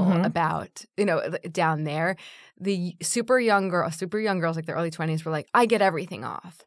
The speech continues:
Speaker 1: Right.
Speaker 2: And then the thirties were like, "I leave a little." And the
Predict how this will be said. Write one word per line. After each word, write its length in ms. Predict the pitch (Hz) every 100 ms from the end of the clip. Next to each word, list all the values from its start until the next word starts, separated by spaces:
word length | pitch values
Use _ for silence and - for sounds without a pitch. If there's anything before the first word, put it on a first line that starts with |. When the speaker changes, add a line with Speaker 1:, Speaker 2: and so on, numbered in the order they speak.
| -
Speaker 1:
Right. 240 | 143 135 160
Speaker 2:
And 120 | 208
then 160 | 196 180
the 80 |
thirties 680 | 170 - 233 254 208 180 170
were 120 | 196
like, 240 | 185 175 170 -
"I 220 | 165 190
leave 240 | 196 190
a 40 | 170
little." 540 | 160 170 151 120 131 160 - - - -
And 260 | 185 170
the 220 | 170 -